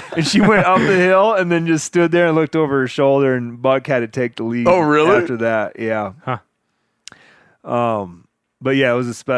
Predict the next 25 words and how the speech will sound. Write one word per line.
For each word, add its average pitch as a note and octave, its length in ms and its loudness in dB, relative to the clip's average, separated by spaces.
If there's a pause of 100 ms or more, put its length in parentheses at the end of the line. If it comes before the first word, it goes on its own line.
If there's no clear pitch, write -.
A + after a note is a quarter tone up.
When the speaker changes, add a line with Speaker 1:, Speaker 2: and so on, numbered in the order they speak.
(160)
Speaker 2:
it - 60 -10
was A#2+ 160 -4
a G#2 260 -4 (160)
special A2 540 -8
evening, G#2 360 -8
special G#2 420 -12
ride G2 280 -6
out. F#2+ 340 -10 (200)
Um, F#2+ 540 -14 (540)
so - 120 -6
yeah, A3+ 220 2
man, G#3 300 0
I D3+ 180 -6
mean, F3+ 400 -2
like F#3 220 -2
you A3 80 -8
were A3 100 -4
saying, B2+ 460 -4
what D3+ 140 -2
a F#3 60 0
special F3 400 -4
experience. D#3+ 680 -4
I C#3+ 80 -10
think C#3+ 360 -8 (280)
that's, - 420 -4